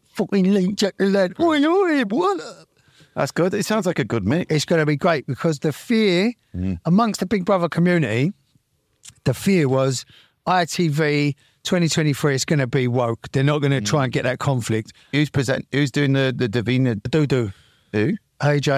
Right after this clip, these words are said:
Speaker 1: Adudu.
Speaker 2: I know that is.
Speaker 1: Some black lady.
Speaker 2: All right. Don't, don't swear. But yeah.
Speaker 1: No, this, I didn't swear.
Speaker 2: No. <laughs>
Speaker 1: It's not swearing, mate. Fucking hell. Is that how bad it's got now?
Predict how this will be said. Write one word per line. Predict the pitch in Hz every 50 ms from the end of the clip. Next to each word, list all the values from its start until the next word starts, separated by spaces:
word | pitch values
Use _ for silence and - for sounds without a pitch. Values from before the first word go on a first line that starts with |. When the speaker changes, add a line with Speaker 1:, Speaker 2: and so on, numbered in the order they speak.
| 135 131
Speaker 1:
Adudu. | 127 151 143 135 120 120 113 104 92
Speaker 2:
I | 92
know | 82 80 78
that | 76 78 - 78
is. | - - _ _ _ _ _ _ _ _ _ _ _ _ -
Speaker 1:
Some | - - 127 117 113 113 _ -
black | - 123 120 -
lady. | 110 117 117 113 110 110 104 95 - _ -
Speaker 2:
All | 92 87
right. | 82 82 82 85 82 - _ _ _ _ _ _ _ _ _ _
Don't, | - 92 90 - - _ _ - - - _
don't | - 87 85 78 -
swear. | - 78 87 82 80 78 - - _ _ _ _ _ _
But | - 85 90
yeah. | 87 87 -
Speaker 1:
No, | 135
this, | 135 190 156 - - - - -
I | 151
didn't | 113 151 139 131 113
swear. | - - 139 123 135 117 - _ _ -
Speaker 2:
No. | 101 101 107 104 -
<laughs> | 139 123 - - - - - 156
Speaker 1:
It's | - - -
not | 147 127
swearing, | - 120 135 151 151 120 107 104 104
mate. | 120 139 170 147 -
Fucking | - 190 165 - 170 160
hell. | 160 156 135 131 - - 262 160
Is | 139
that | 160 185 185
how | 180 180
bad | 190 220 202 214 240
it's | 180 - -
got | 131 170 151 131 131 151
now? | 147 135 131 120